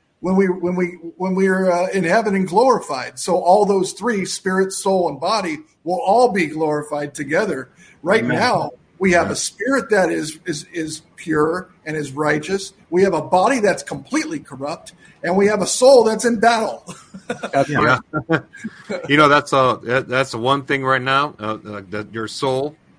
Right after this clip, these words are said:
Speaker 3: I mean, your spirit is sealed into the day of redemption.
Speaker 1: Yes.
Speaker 3: Okay.
Speaker 4: Amen.
Speaker 3: But, uh, you know, that's the thing I was talking about. Satan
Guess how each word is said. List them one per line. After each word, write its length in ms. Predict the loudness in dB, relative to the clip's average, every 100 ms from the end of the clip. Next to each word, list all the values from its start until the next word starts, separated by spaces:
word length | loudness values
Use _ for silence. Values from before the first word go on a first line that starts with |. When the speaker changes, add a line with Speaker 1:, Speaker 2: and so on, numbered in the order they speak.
| _ -8
Speaker 3:
I 60 |
mean, 180 | -6 -4
your 120 | -6
spirit 460 | -8 -2 2 2 -2
is 80 | -8
sealed 260 | -6 -6 -6
into 180 | -8
the 100 | -10
day 200 | -6 -6
of 80 | -6
redemption. 640 | -8 -8 -8 -10 -14 -14 -14
Speaker 1:
Yes. 380 | -12 -10 -12 -16
Speaker 3:
Okay. 280 | -6 -2 -2
Speaker 4:
Amen. 200 | -4 -10 _ _ _ -4
Speaker 3:
But, 200 | 0 0
uh, 280 | 0 -2 -2
you 100 | -2
know, 120 | 0
that's 200 | 0 -2
the 60 | -4
thing 120 | -2
I 40 |
was 80 | -2
talking 360 | 0 0 -2 -6
about. 260 | -4 -4
Satan 680 | -4 -4 -4 -4 -8 -8